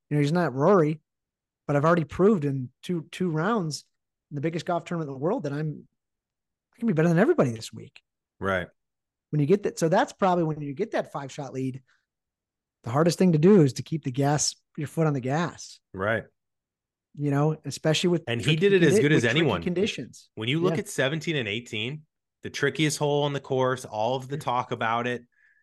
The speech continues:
Speaker 2: it could be a birdie hole or it could be a triple, right? And
Speaker 1: Yeah.
Speaker 2: then let's say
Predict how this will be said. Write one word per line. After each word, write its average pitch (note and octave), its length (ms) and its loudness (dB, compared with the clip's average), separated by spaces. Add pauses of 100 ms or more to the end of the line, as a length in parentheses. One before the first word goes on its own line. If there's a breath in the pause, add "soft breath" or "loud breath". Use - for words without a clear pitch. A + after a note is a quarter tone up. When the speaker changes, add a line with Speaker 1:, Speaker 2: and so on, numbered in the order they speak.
(120)
Speaker 2:
it B2 100 -6
could B2 200 -8
be A#2 220 2
a G2+ 80 0
birdie D#3+ 280 2
hole F#3+ 240 2
or E3 100 4
it D3 40 2
could D3+ 120 -8
be D#3 80 0
a D#3 40 0
triple, C#3+ 480 -4 (760)
right? A#2+ 280 0 (500)
And A#2 100 -4
Speaker 1:
Yeah. A#2+ 40 -2
Speaker 2:
then D3+ 140 -2
let's D#3 200 -6
say D3+ 420 -2